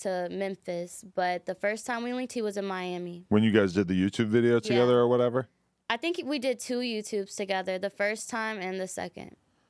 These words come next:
Speaker 2: My main memory of it is just him eating a huge plate of fruit.
Speaker 1: <laughs> That's
Speaker 2: And
Speaker 1: the Twitch stream. That was the
Speaker 2: Okay.
Speaker 1: second time.
Speaker 2: That was the second time. And you're
Speaker 1: Yeah.
Speaker 2: eating, like,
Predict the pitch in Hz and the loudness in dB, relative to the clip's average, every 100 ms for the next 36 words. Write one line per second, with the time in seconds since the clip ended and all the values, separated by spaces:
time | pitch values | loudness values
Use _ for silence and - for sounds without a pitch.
0 | _ - 95 120 139 147 127 98 107 110 | _ 2 4 6 6 6 6 4 4 6
1 | 113 113 113 117 - - 95 82 92 82 | 6 4 6 4 4 2 0 0 0 0
2 | - 98 90 92 87 76 _ 95 92 92 | -2 0 2 2 2 -2 _ 0 2 2
3 | 87 71 - - 85 92 - - 85 85 | 0 -2 -8 -4 -2 -2 -6 -2 0 0
4 | 80 - - 85 92 - - - 254 370 | -2 -6 -2 0 0 -2 -12 -8 -2 2
5 | 453 403 349 285 233 214 208 254 - 214 | 2 2 0 0 2 2 0 -4 -6 -8
6 | - - 202 190 196 202 220 220 185 196 | -8 -10 -10 -8 -2 4 4 4 -2 -2
7 | 196 196 185 185 214 214 196 208 87 98 | -8 -10 -4 4 4 4 2 0 2 0
8 | 104 110 117 127 117 117 110 101 98 90 | 0 2 4 4 4 4 2 2 4 2